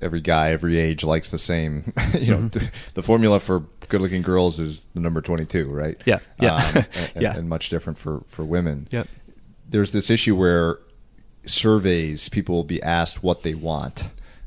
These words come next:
Speaker 1: and very often that doesn't actually correlate with what they do or
Speaker 2: Right.
Speaker 1: what they act on.
Speaker 2: Yeah.
Speaker 1: Um, do you find those gaps kind of everywhere?
Speaker 2: I wouldn't say everywhere, but certainly, well,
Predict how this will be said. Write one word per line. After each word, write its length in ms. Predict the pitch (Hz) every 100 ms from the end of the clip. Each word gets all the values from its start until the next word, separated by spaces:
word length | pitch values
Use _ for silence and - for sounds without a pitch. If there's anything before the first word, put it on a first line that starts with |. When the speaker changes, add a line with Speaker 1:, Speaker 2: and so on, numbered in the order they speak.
| - -
Speaker 1:
and 420 | 87 85 82 80
very 160 | 87 90
often 220 | 85 90
that 140 | 85
doesn't 320 | 87 87 82 - -
actually 300 | 87 - 85
correlate 400 | - - 85 80
with 120 | 78 87
what 120 | 85
they 80 | 78
do 600 | 78 110 98 73 69 - -
or 80 |
Speaker 2:
Right. 80 | 101
Speaker 1:
what 80 | 90
they 120 | 85
act 340 | - 90 90 82
on. 280 | 73 67 76 -
Speaker 2:
Yeah. 140 | 101 - -
Speaker 1:
Um, 320 | 85 82 76
do 80 | -
you 60 | 117
find 340 | - 98 101
those 220 | 98 82
gaps 360 | - 85 82 -
kind 200 | - 85
of 100 | 73
everywhere? 440 | 78 87 92 120 - - - - - - - - - - - - -
Speaker 2:
I 100 | -
wouldn't 140 | 254
say 120 | 208 139
everywhere, 340 | 139 120 101
but 100 | 107
certainly, 360 | - 160 127 104
well, 160 | 107